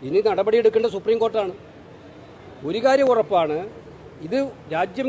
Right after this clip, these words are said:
കണ്ട ഏറ്റവും വലിയ ഓഹരി കുംഭകോണങ്ങളിൽ ഒന്നായി മാറുകയാണ്. അതിന് ഏറ്റവും വലിയ സങ്കടകരമായ അവസ്ഥ എന്ന് പറയുന്നത് ഇത്തരം കാര്യങ്ങളിൽ വിശ്വാസ്യത ഉണ്ടാക്കിയെടുക്കേണ്ട സെബി ചെയർപേഴ്സൺ, അവരുടെ ഭർത്താവും ഇതിനകത്ത് ഇടപെട്ടിരിക്കുന്നു, ഉൾപ്പെട്ടിരിക്കുന്നു എന്നുള്ളതാണ്. ഒരു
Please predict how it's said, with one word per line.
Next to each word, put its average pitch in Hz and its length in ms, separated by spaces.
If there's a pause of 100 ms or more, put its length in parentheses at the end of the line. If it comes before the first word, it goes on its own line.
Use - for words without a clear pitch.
കണ്ട 233 140 (140)
ഏറ്റവും 226 240
വലിയ 208 220
ഓഹരി 233 260
കുംഭകോണങ്ങളിൽ 208 560
ഒന്നായി 180 280
മാറുകയാണ്. 151 540 (960)
അതിന് 214 300
ഏറ്റവും 285 500 (120)
വലിയ 277 200 (260)
സങ്കടകരമായ 254 720
അവസ്ഥ 208 220
എന്ന് 233 140
പറയുന്നത് 220 300 (260)
ഇത്തരം 254 260 (100)
കാര്യങ്ങളിൽ 240 460
വിശ്വാസ്യത 226 420 (100)
ഉണ്ടാക്കിയെടുക്കേണ്ട 240 720 (120)
സെബി 208 220 (120)
ചെയർപേഴ്സൺ, 226 540 (320)
അവരുടെ 202 260
ഭർത്താവും 247 460 (320)
ഇതിനകത്ത് 214 340
ഇടപെട്ടിരിക്കുന്നു, 220 600 (340)
ഉൾപ്പെട്ടിരിക്കുന്നു 240 600
എന്നുള്ളതാണ്. 190 400 (480)
ഒരു 208 100